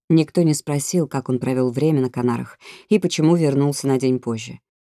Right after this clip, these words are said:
Элен рассказала о соображениях, похоже, верных, возникших у Марьяха при просмотре видео с убийством Айши.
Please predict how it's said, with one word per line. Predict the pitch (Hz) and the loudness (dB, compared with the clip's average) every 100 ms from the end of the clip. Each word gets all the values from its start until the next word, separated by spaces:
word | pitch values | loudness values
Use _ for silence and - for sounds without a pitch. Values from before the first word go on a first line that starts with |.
| _ _ _ _ _ - | _ _ _ _ _ 2
Элен | 196 320 294 | 4 6 4
рассказала | 226 - 185 220 220 180 | 4 2 0 2 2 0
о | |
соображениях, | - 185 180 180 165 147 131 117 - _ - | -2 -2 0 2 2 2 2 0 -6 _ -4
похоже, | 147 147 143 | -2 0 0
верных, | 151 135 120 - - - - - | 2 0 0 -6 -10 -20 -20 -4
возникших | 151 151 151 214 - 202 - | 0 2 2 2 0 -4 0
у | 170 | 2
Марьяха | 147 147 196 190 160 | 2 2 0 0 -2
при | 151 | -2
просмотре | 147 143 139 170 196 190 143 | -2 -2 -2 2 2 2 0
видео | 151 170 160 | 0 0 -2
с | 143 143 | -4 -4
убийством | 131 175 180 160 156 - | -2 -2 -2 -2 -2 -2
Айши. | 135 113 - 123 | -6 -6 -8 -10